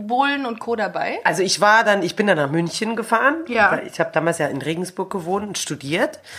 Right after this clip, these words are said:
Speaker 2: Bin dann nach München eingeladen worden zum Casting. Es war in irgendeinem Hotel. Ich weiß jetzt nicht mehr, welche, welches das war.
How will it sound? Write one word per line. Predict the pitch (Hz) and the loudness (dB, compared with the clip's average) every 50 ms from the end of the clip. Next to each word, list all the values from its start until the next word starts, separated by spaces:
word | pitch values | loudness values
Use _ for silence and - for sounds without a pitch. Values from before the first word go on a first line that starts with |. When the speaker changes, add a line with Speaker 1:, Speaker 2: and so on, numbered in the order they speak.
| - - - - - - | -16 -16 -18 -18 -4 0
Speaker 2:
Bin | 175 180 180 | 2 4 6
dann | 170 160 | 6 4
nach | 147 139 - | 4 0 0
München | 156 156 160 175 180 180 - 226 202 | 2 2 2 2 0 2 0 2 2
eingeladen | - 190 196 202 196 190 190 190 180 185 | 4 2 2 0 2 2 2 2 2 2
worden | 180 180 165 - | 0 -2 -2 -2
zum | - 147 139 | -6 -6 -2
Casting. | - 175 202 208 - 220 185 | -2 -2 -2 -2 -2 -6 -4
Es | - | -2
war | 147 143 | -2 -2
in | 135 117 - | -2 -2 -6
irgendeinem | - 135 139 135 131 127 | -8 -6 -6 -6 -6 -6
Hotel. | 131 - - 175 185 202 | -8 0 2 2 2 2
Ich | 190 - | -2 -2
weiß | 160 160 160 165 | -2 -2 -2 -2
jetzt | 170 - - | -6 -8 -8
nicht | 156 143 | -8 -6
mehr, | 151 143 135 | -4 -4 -4
welche, | 147 143 - 147 - - - 135 | -4 -6 -6 -10 -10 -10 -6 -6
welches | 147 143 - 147 135 - | -6 -4 -4 -8 -8 -6
das | 151 135 - - | -8 -8 -6 -4
war. | 123 131 147 180 240 285 | 0 2 4 4 2 0